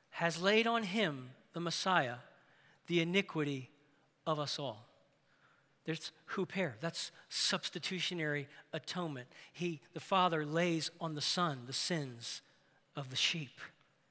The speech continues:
My sin on Jesus. <laughs> The great exchange, Martin Luther called this. Jesus, the Savior, gets my sin,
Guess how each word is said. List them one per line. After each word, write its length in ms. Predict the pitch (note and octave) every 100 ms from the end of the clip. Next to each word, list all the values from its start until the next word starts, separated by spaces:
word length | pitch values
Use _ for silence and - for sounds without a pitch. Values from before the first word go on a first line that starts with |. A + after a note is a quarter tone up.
| _ _ _ _ -
My 300 | D#3 F3 F#3
sin 580 | - G3+ E3 C3+ B2 A#2+ _ - - - _ _ -
on 220 | E3+ F3+
Jesus. 640 | E3 D#3+ D3 A#2+ - - - - E3
<laughs> 80 | - _ _ _ _ _ _ _ _ D#3+
The 100 | C#3
great 380 | D#3+ F#3 -
exchange, 680 | E3+ - - F3+ E3+ D3 C3
Martin 300 | D3+ E3 D3+
Luther 260 | D3 - C#3
called 320 | D3+ D3 C#3+
this. 400 | C#3 B2+ - - - - _ _ _ _ - _ -
Jesus, 420 | D#3+ E3+ D3+ C#3+
the 100 | D3+
Savior, 440 | - F3 E3 D3+
gets 260 | C#3 D3+ -
my 200 | D3+ C#3+
sin, 460 | - F3+ D#3+ C3